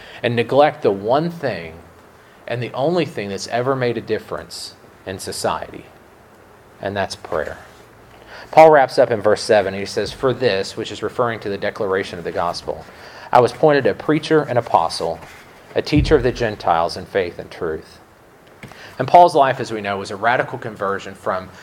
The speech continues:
an enemy of Christ, a persecutor of the church, to one who devoted his entire life to teaching us, the, the Gentiles, the wondrous gift of truth and grace that's found in Jesus Christ. He passed this to Timothy,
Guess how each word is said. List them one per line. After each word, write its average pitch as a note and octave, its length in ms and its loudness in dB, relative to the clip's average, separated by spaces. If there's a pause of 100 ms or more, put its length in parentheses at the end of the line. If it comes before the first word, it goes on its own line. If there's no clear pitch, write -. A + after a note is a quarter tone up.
(120)
an A2 160 -6
enemy C#3+ 340 -2
of A2+ 100 -2
Christ, F#2 460 0
a G2 60 -4
persecutor C3+ 600 -2
of F#2 100 -6
the F#2+ 60 -12
church, - 440 -12 (260)
to C#3+ 80 -4
one D3 160 2
who C3 120 -4
devoted D3+ 520 0
his A#2 220 -4
entire A#2+ 480 -2
life E2+ 480 -6
to G#2+ 100 -12
teaching A2+ 640 -8 (420)
us, F#2 420 0
the, G2 140 -6
the G2+ 260 -10
Gentiles, F2 880 -4 (500)
the A2 80 -4
wondrous C#3 520 -4
gift G#2 380 -2
of E2 100 -12
truth A#2+ 540 -8 (300)
and G#2+ 180 -12
grace G2 440 -6
that's F#2 200 -12
found E2+ 340 -6
in E2 80 -16
Jesus D#2 360 -16
Christ. - 640 -14 (500)
He B2+ 80 -4
passed B2 320 2
this B2 160 -6
to - 80 -8
Timothy, D3 580 -4